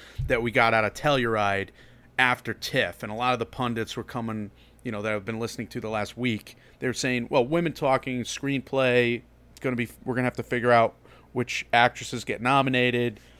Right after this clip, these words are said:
but maybe it's not the Best Picture contender that we, we originally thought after the initial buzz." But here you have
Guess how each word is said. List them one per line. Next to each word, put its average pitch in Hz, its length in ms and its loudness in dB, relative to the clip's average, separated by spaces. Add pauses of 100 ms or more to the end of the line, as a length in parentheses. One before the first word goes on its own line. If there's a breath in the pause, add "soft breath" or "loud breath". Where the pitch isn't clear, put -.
(220 soft breath)
but 135 180 0
maybe 139 240 2
it's - 160 -6
not 123 240 -2
the 117 80 -2
Best 120 400 0
Picture 110 640 -4 (140)
contender 123 540 -4
that 110 200 -4
we, 110 300 -6 (640 soft breath)
we 117 260 -4
originally 120 720 2
thought 110 400 0
after 110 320 -2
the 107 160 -4
initial 120 480 -2
buzz." 98 500 0
But 107 220 -6
here 143 220 0
you 131 180 -2
have 110 460 2